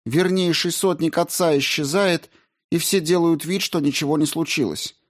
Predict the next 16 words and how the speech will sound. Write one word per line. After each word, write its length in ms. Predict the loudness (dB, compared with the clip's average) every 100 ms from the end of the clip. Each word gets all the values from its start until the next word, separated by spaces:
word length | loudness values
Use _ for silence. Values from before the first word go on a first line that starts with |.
| _ _
Он 200 | 0 2
же 140 | 0 -2
тебя 300 | 0 2 4
учил 340 | 2 2 0
всему, 640 | 0 -2 0 4 4 2 -4 _ _ 0
но 140 | 2
и 100 | 2
ты 200 | 2 -2
тогда 340 | 0 0 0 0
ничего 400 | 0 0 0 -2
не 80 |
сказал. 520 | -2 -4 -2 -2 -2 -8 _ _ _ _
Ладно, 500 | -2 0 -2 -6 -12 -4
я 160 | 0
не 140 | 2 0
вмешиваюсь, 720 | 2 0 0 -6 -10 -14